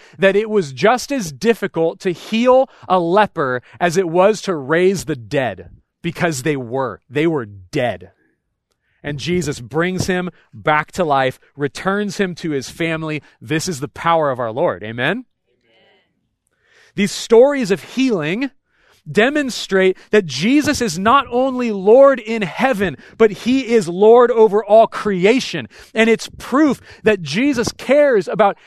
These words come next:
every sphere of life. His power over the physical world is a shout into this broken world that it matters.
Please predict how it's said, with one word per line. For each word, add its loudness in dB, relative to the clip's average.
every 0
sphere -2
of 0
life. 2
His 0
power 2
over 4
the 2
physical 0
world 4
is 0
a 4
shout 0
into -4
this -2
broken 2
world 4
that 4
it 0
matters. -2